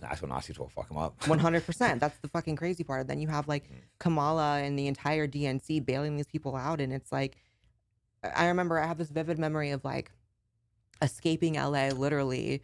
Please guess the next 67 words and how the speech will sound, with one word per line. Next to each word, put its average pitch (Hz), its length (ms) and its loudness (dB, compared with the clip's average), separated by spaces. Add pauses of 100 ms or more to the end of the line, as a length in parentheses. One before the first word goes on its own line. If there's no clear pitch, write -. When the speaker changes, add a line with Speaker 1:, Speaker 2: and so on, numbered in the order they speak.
(320)
Speaker 2:
going 156 240 2
to 151 100 2
a 147 60 4
Speaker 1:
Mm-hmm. 143 80 -8
Speaker 2:
cabin 143 240 2
in 143 80 0
the 135 80 0
woods 135 260 0
for 135 160 -2
literally 139 300 0
two 156 200 0
weeks 151 220 0
'cause 139 140 -4
it 135 40 -20
just 135 120 -2
wasn't 143 240 0
safe 139 140 0
to - 60 -10
get. 139 160 0
I 147 80 6
lived 160 120 2
in 156 80 2
the 147 60 2
middle - 160 4
Speaker 1:
Yeah, - 20 2
Speaker 2:
of 135 60 -2
Hollywood. 139 340 0
Speaker 1:
it 135 40 4
was 139 140 4
scary. 98 380 2
Like, 76 140 2
the 80 80 2
whole, 95 420 2
like, 80 340 2
Speaker 2:
How 160 80 2
was 156 80 6
Speaker 1:
L 90 100 4
A 98 100 6
Speaker 2:
San 131 100 4
Speaker 1:
was 113 100 4
Speaker 2:
Fran? 92 120 2
Speaker 1:
under 76 120 0
attack 67 340 0
and 71 80 -4
stuff. 62 220 -4
I 73 40 -4
couldn't 90 220 -2
believe 92 280 2
seeing 82 200 -8
them, 73 140 -6
some 80 160 -8
of 76 100 -2
those 82 140 0
videos 67 320 0
of, 71 140 -8
like, 64 280 -2
you 71 80 0
know, 64 120 -4
Santa 80 260 -2
Monica 78 460 0
and 71 100 -2
Hollywood. 82 640 2
They 82 80 -2
just 71 200 0
Speaker 2:
Yeah. 90 40 2
Speaker 1:
let 90 120 4
it, - 140 -2